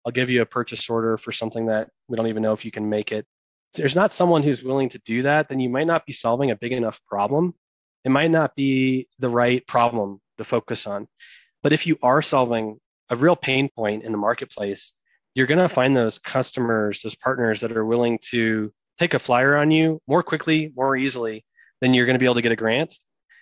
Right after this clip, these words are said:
and a lot more easily than you're gonna be able to get a check from an investor. So I'd start with customers, partners, then go to grants, and then go to investors.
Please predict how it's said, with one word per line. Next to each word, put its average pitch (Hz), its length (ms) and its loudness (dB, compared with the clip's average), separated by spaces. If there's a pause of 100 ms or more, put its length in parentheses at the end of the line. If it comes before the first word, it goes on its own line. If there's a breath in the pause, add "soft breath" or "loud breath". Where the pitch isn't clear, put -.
(160 soft breath)
and 127 100 2
a 117 60 4
lot 117 360 0
more 139 160 0
easily 113 320 -2
than 110 140 -2
you're 107 80 -4
gonna 110 140 -4
be 110 100 -6
able 107 140 -2
to 104 100 -10
get 104 220 -4 (120)
a 110 60 -8
check - 280 -4
from 110 200 -4
an 104 80 -2
investor. 101 440 -8 (500)
So 123 120 -2
I'd 120 100 0
start 160 220 0
with 160 120 2
customers, 151 340 -2
partners, 127 540 -2 (460)
then 147 120 2
go 160 140 2
to 151 80 2
grants, 123 480 0 (260)
and 127 140 2
then 143 100 4
go 131 200 4
to 117 520 -2
investors. 113 720 -2